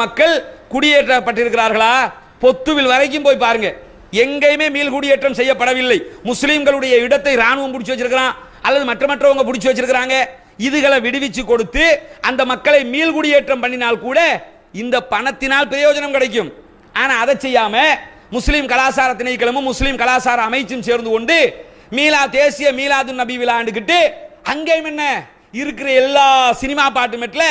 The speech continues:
யா நபி சலாம் அலைக்கும். இப்ப ய-, ர-, ரபியுல் அவல் முடிய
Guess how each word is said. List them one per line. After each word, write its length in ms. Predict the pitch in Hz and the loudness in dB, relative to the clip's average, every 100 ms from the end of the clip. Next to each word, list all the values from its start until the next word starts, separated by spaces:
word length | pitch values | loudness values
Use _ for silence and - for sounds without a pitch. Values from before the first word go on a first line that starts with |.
| 226 - 233 | 0 -4 -4
யா 80 | 269 294 | -2 -2
நபி 180 | 269 302 254 | -6 -6 -2
சலாம் 300 | 262 247 233 | -2 -2 -4
அலைக்கும். 320 | 214 165 135 - _ _ _ - | -6 -8 -16 -20 _ _ _ -2
இப்ப 280 | 277 240 277 | 0 2 4
ய-, 80 | 254 247 240 | 4 4 2
ர-, 160 | 233 214 - 233 | 0 -2 -4 -4
ரபியுல் 300 | 247 302 302 | -2 0 2
அவல் 200 | 285 269 | 2 2
முடிய 160 | 262 | 0